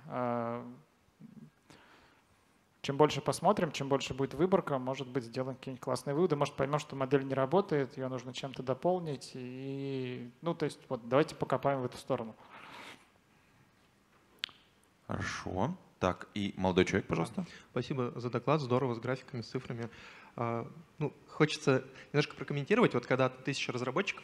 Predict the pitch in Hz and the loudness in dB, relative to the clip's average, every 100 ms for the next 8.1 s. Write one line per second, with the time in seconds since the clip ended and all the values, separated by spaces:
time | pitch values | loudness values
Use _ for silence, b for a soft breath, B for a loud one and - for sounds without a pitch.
0 | - 131 123 123 120 175 - 127 120 135 | -4 -4 -2 -4 -2 -4 -4 -6 -4 -4
1 | - 127 131 117 135 127 175 - - 123 | -4 -6 -6 -8 -8 -2 -2 -2 -6 -6
2 | 131 113 - 120 - - 147 120 123 131 | -6 -8 -12 -18 -16 -10 -6 -2 2 4
3 | 127 - - 123 120 117 117 185 - - | 2 0 -4 -4 -4 -6 -6 -8 -10 -8
4 | 117 127 120 123 120 120 110 117 104 127 | -8 -6 -6 -6 -6 -10 -10 -14 -14 -14
5 | 120 127 - 113 110 - 110 - - _ | -14 -14 -12 -12 -12 -10 -12 -12 -18 _
6 | 131 131 127 123 - - 143 127 117 113 | -14 -12 -14 -16 -16 -8 -4 -4 -6 -8
7 | 113 - 110 - B B B - 127 139 | -10 -10 -14 -16 B B B -2 2 2